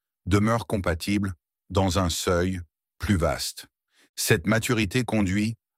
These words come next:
à l'ordre de cohésion active de passage profond. La cohésion cesse ici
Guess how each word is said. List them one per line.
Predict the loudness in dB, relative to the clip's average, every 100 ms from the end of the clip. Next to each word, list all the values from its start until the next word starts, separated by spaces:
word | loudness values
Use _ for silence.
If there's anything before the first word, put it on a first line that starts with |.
| _
à | 2
l'ordre | 4 2 2 0
de | -2
cohésion | 0 0 2 0 0
active | 0 -2 -2 -2
de | -2
passage | -2 -2 -2 -2
profond. | -4 -4 -4 -8 -12 _ _ _ _ _ _
La | 0
cohésion | 4 2 4 2 0
cesse | 0 0 0 -2 -4
ici | -4 -2 0 0 0